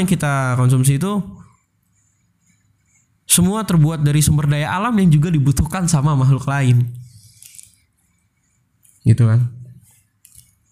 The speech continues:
Jadi nggak ada salahnya menurut gue gitu. Kita menolong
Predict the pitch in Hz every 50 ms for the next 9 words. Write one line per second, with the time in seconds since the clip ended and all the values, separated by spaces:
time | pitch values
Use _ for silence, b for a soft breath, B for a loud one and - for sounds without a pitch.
0 | _ - 196 220 277 277 240 196 180 180 175 175 139 139 143 160 170 175 160 135
1 | 120 120 123 117 120 120 120 120 123 123 - - 143 143 160 156 127 123 120 120
2 | 120 120 123 120 - - _ _ _ _ _ _ _ _ _ _ _ _ _ _
3 | _ _ _ _ - - 165 208 226 220 208 190 175 170 160 165 160 160 160 156
4 | 156 160 165 151 -